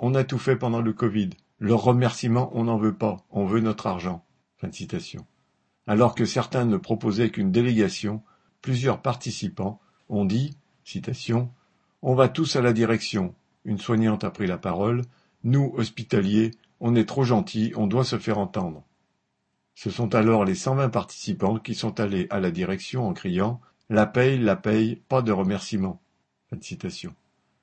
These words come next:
Devant la mobilisation, la directrice de l'hôpital et la D R H ont dû venir s'expliquer devant l'ensemble de l'Assemblée.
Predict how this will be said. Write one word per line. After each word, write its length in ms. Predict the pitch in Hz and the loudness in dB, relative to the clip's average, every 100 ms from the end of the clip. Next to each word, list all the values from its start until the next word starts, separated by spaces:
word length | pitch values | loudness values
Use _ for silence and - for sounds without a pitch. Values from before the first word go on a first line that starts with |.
| _ _ _ _ _ _ - | _ _ _ _ _ _ -2
Devant 220 | 104 143 | 0 2
la 100 | 147 | 4
mobilisation, 880 | 131 110 110 101 95 90 127 131 135 _ _ - | 4 6 4 4 0 -2 -2 -2 -4 _ _ -4
la 100 | 104 | -2
directrice 540 | 135 139 131 160 139 | 0 -2 -2 -4 0
de 100 | 123 | 2
l'hôpital 640 | 110 110 117 123 110 95 82 - | 2 0 -6 -2 -2 -2 -8 -8
et 100 | 87 | -4
la 120 | 87 | -2
D 220 | 104 98 | 0 0
R 100 | 90 | 2
H 300 | 110 120 - _ _ _ _ | 0 -2 -10 _ _ _ _
ont 120 | 123 | -2
dû 120 | 131 151 | 0 0
venir 360 | 143 135 131 | 0 0 0
s'expliquer 600 | - 143 - - 117 147 | -4 -8 -8 -8 -4 -2
devant 240 | 139 101 92 | 0 0 0
l'ensemble 600 | 101 120 - 147 123 90 | 0 0 -2 -4 -2 -2
de 80 | 92 | 0
l'Assemblée. 500 | 107 - 95 87 | -2 -2 -4 -4